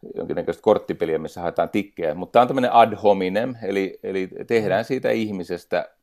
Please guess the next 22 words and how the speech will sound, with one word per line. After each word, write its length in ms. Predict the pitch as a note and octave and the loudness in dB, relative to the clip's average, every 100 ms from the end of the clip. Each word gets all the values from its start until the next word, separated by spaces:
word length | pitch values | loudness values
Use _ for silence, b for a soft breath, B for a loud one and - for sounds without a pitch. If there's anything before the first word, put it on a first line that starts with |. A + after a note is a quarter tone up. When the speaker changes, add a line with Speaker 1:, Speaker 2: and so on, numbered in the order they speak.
| _ _ _ _ _ _ _ F3 _ - | _ _ _ _ _ _ _ -20 _ -10
Speaker 1:
niin 100 | G3 | -6
kuin 160 | G3 G3 | -2 0
Speaker 2:
Henkilö-, 160 | F3+ | 0
Speaker 1:
epäkelpo. 460 | F3 F#3 F3 G#3+ F3 | 0 0 -2 -2 -4
Speaker 2:
henkilökoht-, 400 | F3 - F3 F3 | -4 -6 -8 -6
mennään 320 | F#3+ F#3 F3+ F3+ | -6 -4 -4 -4
henkilökohtaisuuksiin. 1120 | F#3 - D#3 - C#3+ - C3 A#2+ A#2+ - - | -6 -8 -10 -10 -12 -12 -14 -12 -12 -10 -4
Speaker 1:
Me-, 100 | G#2+ | -2
mennään 260 | B2+ - D3 | -2 -6 -6
esimerkiksi 360 | C#3 B2+ - | -6 -6 -4
henkilökohtaisuuksiin. 920 | A#2+ A2 G#2+ G2+ F#2+ F#2+ F#2 - F#2+ B B B | -2 0 0 0 -2 -6 -8 -8 -8 B B B
Se 160 | - F#3+ | -2 0
on 120 | C#3 | 2
meidän 300 | E3+ F3+ D3 | 2 0 -2
keskustelukulttuurissa 1300 | G3 F3 - B2+ C3 C3 C#3 D#3+ - C3 A#2+ A2 B2+ | -2 -4 -8 -8 -4 -4 -2 -4 -4 -6 -4 -6 -6
yleistynyt 640 | B2+ D#3+ C3+ - A2+ A2 A#2+ | -2 0 0 0 -6 -6 -6
niin, 260 | C#3 A#2 | -4 -2
että 320 | G2+ - A2 - | -4 -4 -8 -2
aikaisemmin 840 | C3 D3 D3 G#2 G2 G2+ G2 G#2 | 0 0 2 0 0 -6 -8 -8
hyveellisetkin 760 | C#3 C#3+ A#2 F2+ E2 F2 - G#2 | -6 2 2 2 -4 -10 -10 -8
ihmiset 480 | A2+ G2 E2+ F#2 - | -8 -8 -10 -12 -10
ovat, 400 | A#2 A2 G2 | -6 -6 -8